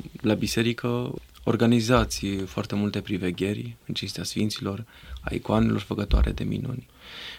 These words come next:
Cum putem aduce și acest etos, mai ales în,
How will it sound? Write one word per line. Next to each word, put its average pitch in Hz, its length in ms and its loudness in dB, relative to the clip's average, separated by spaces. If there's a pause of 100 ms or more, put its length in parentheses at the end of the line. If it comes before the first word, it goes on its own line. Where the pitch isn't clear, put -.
Cum 151 200 6
putem 113 440 4
aduce 110 360 2
și 113 220 0
acest 113 520 0
etos, 113 680 0 (360)
mai 110 220 2
ales 113 380 4
în, 110 480 0